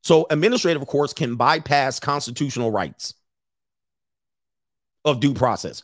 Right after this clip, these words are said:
So they can do whatever the hell they want without you in your presence,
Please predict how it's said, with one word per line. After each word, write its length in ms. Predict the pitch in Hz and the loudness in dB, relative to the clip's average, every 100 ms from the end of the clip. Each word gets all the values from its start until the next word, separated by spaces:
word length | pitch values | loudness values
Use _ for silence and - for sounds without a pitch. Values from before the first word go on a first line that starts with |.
| _ | _
So 140 | 156 | 2
they 120 | 156 214 | 2 0
can 160 | 214 | -2
do 100 | 180 | 0
whatever 280 | 165 165 151 | 2 2 2
the 140 | 151 | 0
hell 160 | 135 156 | 4 2
they 160 | 139 123 | 2 0
want 360 | 139 175 - | 0 0 0
without 320 | 123 120 117 | 0 2 0
you 140 | 123 120 | 0 0
in 100 | 113 | 0
your 160 | 107 | -4
presence, 500 | 87 139 117 73 - | 2 2 2 -8 -20